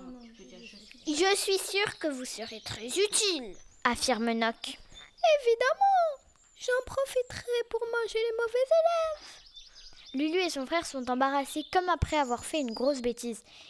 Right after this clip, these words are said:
Speaker 2: Ils avaient oublié que les araignées dévorent les insectes à longueur de journée.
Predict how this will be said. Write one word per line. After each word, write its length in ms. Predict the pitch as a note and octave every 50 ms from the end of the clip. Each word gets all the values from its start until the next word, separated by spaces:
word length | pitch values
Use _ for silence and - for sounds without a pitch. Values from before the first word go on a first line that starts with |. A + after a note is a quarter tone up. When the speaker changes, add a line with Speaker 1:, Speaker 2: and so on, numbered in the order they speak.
| - -
Speaker 2:
Ils 200 | - B3 A#3+ C4+
avaient 220 | C4+ B3 C4+ C#4+
oublié 460 | C#4+ C4 A#3+ C4 B3 C4 D#4+ F4+ F4
que 100 | - -
les 260 | C4+ A#3 A3+ A3+ A3 A#3+
araignées 340 | A3+ A3 A#3 A#3+ B3+ C4
dévorent 440 | A#3 G#3 A#3 B3+ B3+ B3 C#4+ C#4+ C4+
les 180 | B3 A#3 A3 A3
insectes 380 | A3 G#3 - C4+ C#4 C4+ - -
à 120 | - G#3
longueur 360 | G#3+ A3 A3+ A3+ A#3 A#3 A#3
de 140 | A3+ A3+ A3+
journée. 340 | G#3+ A3 A3 G#3+ G3+ G3